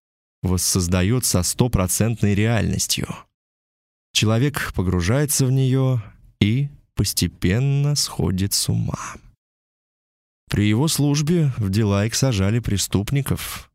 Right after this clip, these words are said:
Определённый вид наказания. Но где Тая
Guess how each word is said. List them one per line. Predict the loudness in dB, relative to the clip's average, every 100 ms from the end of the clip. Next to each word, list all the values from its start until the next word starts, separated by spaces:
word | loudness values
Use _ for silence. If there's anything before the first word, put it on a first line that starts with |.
| _ _ _ _ _
Определённый | -4 -2 0 2 2 2 2 2
вид | 0
наказания. | 0 2 0 0 0 -2 -2 -4 -8 -20 _ _ _ _ _ _ _ _ -2
Но | 2 0 0
где | 0 0 0 -2 -4 -10 _ -2
Тая | 0 2 -2 -4